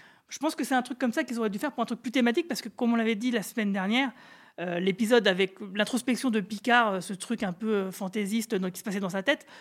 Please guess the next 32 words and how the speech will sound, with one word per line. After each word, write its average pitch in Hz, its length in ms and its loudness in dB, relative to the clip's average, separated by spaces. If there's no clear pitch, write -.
pourquoi 277 360 2
pas 330 140 6
si - 100 -10
ça 254 60 -4
avait 226 120 2
été 226 120 -2
un 226 100 2
épisode 233 280 -2
autocontenu 277 680 4
et 220 100 4
balancer 262 440 6
ça, 285 200 2
par 214 120 2
exemple, 220 260 0
au 226 40 0
milieu 214 180 4
de 202 80 0
la 202 100 0
saison ? 330 380 -4
Pourquoi 311 300 0
pas ? 349 200 2
C'est, 220 200 0
c'est 240 140 6
mystérieux, 254 560 6
on 262 80 4
nous 220 140 6
explique 226 320 -2
rien, 302 240 -2
et 233 100 0
c'est 247 140 0
en 254 100 4
voyant 277 440 4